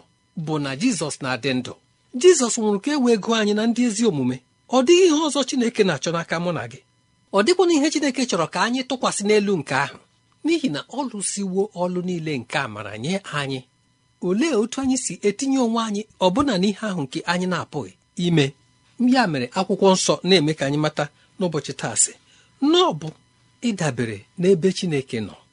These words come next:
ịtụkwasị ya obi, ịhụ Jizọs Kraịst dị ka onye nwe anyị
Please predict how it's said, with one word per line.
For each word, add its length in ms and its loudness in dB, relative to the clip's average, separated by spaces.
ịtụkwasị 600 -4
ya 180 -10
obi, 260 -12
ịhụ 260 4
Jizọs 480 0
Kraịst 300 -10
dị 280 -2
ka 180 -8
onye 300 0
nwe 200 0
anyị 200 -6